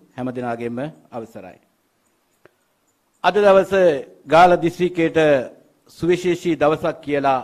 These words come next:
මම විශ්වාස කරනවා. මොකද මේ වසර හැත්තපහක දූෂිත මජර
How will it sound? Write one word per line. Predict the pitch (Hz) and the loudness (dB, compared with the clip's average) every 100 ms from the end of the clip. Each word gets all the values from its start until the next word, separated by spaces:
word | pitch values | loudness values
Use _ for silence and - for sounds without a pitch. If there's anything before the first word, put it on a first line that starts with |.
| - _ _ | -8 _ _
මම | 120 127 | -12 -10
විශ්වාස | 123 127 143 113 | -10 -8 -8 -8
කරනවා. | 120 117 101 95 _ _ _ _ _ _ _ _ _ _ _ - | -12 -18 -18 -20 _ _ _ _ _ _ _ _ _ _ _ -8
මොකද | 156 196 190 196 175 143 - _ _ _ _ _ _ _ _ | -2 0 4 4 4 0 -8 _ _ _ _ _ _ _ _
මේ | 135 160 | -4 0
වසර | 175 208 196 180 151 - - _ _ _ _ _ _ _ _ - | 2 4 4 4 2 -4 -20 _ _ _ _ _ _ _ _ 0
හැත්තපහක | 170 - 185 160 175 175 190 196 - _ _ _ _ _ _ | 0 2 0 2 0 0 -4 -6 -14 _ _ _ _ _ _
දූෂිත | 117 151 208 202 202 196 196 180 135 - - 123 | -4 0 2 0 -6 0 2 4 2 -6 -16 -6
මජර | 147 165 196 | 0 0 0